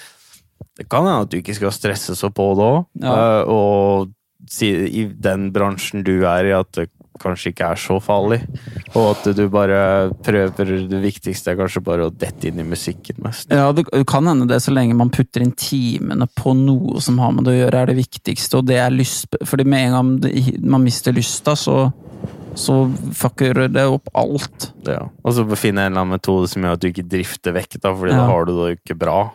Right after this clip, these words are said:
Speaker 1: Hvis du
Speaker 2: Ja.
Speaker 1: liksom, du, du jobber med beat, og så bare, «Nei, jeg skulle jo tatt, sendt de e-postene», så bare
Speaker 2: Ja,
Speaker 1: det,
Speaker 2: sånn kan
Speaker 1: få
Speaker 2: fucke med
Speaker 1: det,
Speaker 2: meg.
Speaker 1: drit i det da. På å finne en eller annen metode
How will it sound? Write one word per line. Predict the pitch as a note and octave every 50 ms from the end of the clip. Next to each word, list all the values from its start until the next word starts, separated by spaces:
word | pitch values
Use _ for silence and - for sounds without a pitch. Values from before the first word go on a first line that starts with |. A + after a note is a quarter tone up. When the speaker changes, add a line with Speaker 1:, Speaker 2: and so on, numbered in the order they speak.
| - _ -
Speaker 1:
Hvis | F#2 F#2 -
du | -
Speaker 2:
Ja. | C3 C3
Speaker 1:
liksom, | C3 F2+ F2+ F#2+ F2+ E2+ E2+ D#2+ D#2+ - _ _ _ - F2+
du, | F#2 F2+ F2 F2
du | D#2 - - F2+
jobber | F2 F2+ F#2 F#2 F2 - F2 F2+
med | F2 E2
beat, | E2+ F2 E2+ E2+ -
og | F2+ E2
så | -
bare, | F#2 F2+ G2 G2 G2
«Nei, | G2+
jeg | F#2+ F#2+ F2+ -
skulle | - F#2 E2+
jo | F2+ F2+ F2+ F2 - _ _ - - _ -
tatt, | - F#2+ F#2 - _ _ _
sendt | - - - F#2+ F2+ F2+ -
de | G2 F2
e-postene», | D#2 E2+ F2 - F#2 F2+ F2 F2+
så | F#2 G2+
bare | G2+ A2 G2+ G2+
Speaker 2:
Ja, | A#2+ C3+ D3+ D#3+
Speaker 1:
det, | D#3+ G#3+ G#3
Speaker 2:
sånn | - - - E3+ F3
kan | - F#3+ F#3
Speaker 1:
få | E3 D3+ C3 C3+ C3+
Speaker 2:
fucke | B2
med | B2 A2+
Speaker 1:
det, | A2+
Speaker 2:
meg. | B2+ B2 A2 A2+ A#2 A2+ - - - - - - - _ _ _ _ -
Speaker 1:
drit | - A#2+ C3 B2+ A2+ G#2+ G#2 - A2
i | A#2
det | A2+ G#2+ B2 C3+ C#3 C#3+
da. | B2 - - - - - - -
På | -
å | - A#2 A2
finne | - - C#3 A#2 A2+ A2 A2
en | A2
eller | A2+ A2+
annen | A2 A2 A2 G#2+
metode | - - B2 G#2+ G2+ G2 G2 G2